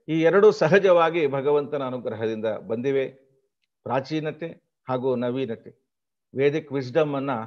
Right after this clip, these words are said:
ಇವತ್ತಿನ modern living ಆಗಿ ಹೇಗೆ ಬಳಸಬೇಕು ಅನ್ನೋದನ್ನ ತೋರಿಸಿದ್ದಾರೆ. ಅವರ ಗ್ರಂಥದ ಋಣದ ಬಗ್ಗೆ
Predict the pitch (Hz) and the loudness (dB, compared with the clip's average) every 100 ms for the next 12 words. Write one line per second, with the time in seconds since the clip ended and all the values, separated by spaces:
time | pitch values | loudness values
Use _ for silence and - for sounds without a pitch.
0 | 110 _ _ - 143 185 180 175 156 120 | -12 _ _ -4 2 2 2 0 0 -2
1 | 113 147 151 147 131 147 165 151 139 135 | 2 4 4 0 0 0 0 0 0 0
2 | 127 - _ _ _ - 160 196 185 143 | -4 -6 _ _ _ 2 4 6 4 2
3 | 143 - 123 123 127 120 117 113 117 110 | 0 -2 -4 -4 -4 -4 -4 -4 -4 -6
4 | - _ _ _ - 127 127 127 131 127 | -12 _ _ _ -4 -2 -2 0 2 2
5 | 139 - _ _ _ _ _ _ _ _ | 0 -8 _ _ _ _ _ _ _ _
6 | _ _ _ - 139 151 165 165 - - | _ _ _ 0 6 6 6 2 -4 -8
7 | 180 - 208 165 127 101 _ _ _ _ | -16 -6 -2 -2 -2 -8 _ _ _ _
8 | _ _ _ _ 110 98 131 165 - 180 | _ _ _ _ -8 0 2 0 0 2
9 | 170 127 120 120 131 143 135 123 117 135 | 4 2 -2 -2 0 2 0 -2 0 2
10 | 117 - - | 2 0 -14